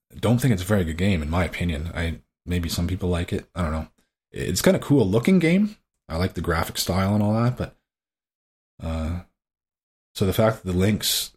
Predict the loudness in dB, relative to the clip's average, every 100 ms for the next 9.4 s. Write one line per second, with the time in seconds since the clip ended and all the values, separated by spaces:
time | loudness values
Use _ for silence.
0 | _ 0 2 0 -4 -6 -12 -4 -2 0
1 | 0 0 0 0 0 0 2 2 0 -2
2 | -4 -2 -2 -2 -6 -4 -2 -2 -4 -2
3 | -4 -6 -6 -6 -6 -10 _ _ _ _
4 | _ -10 -6 -4 -6 -8 -8 -6 -2 -2
5 | -2 -4 -2 0 0 0 0 -2 -4 -10
6 | -6 -4 -4 -4 -4 -4 -6 -8 -14 -10
7 | -8 -10 _ _ _ _ _ _ _ -2
8 | 2 4 2 -2 -6 -10 -16 _ -2 2
9 | 2 2 -2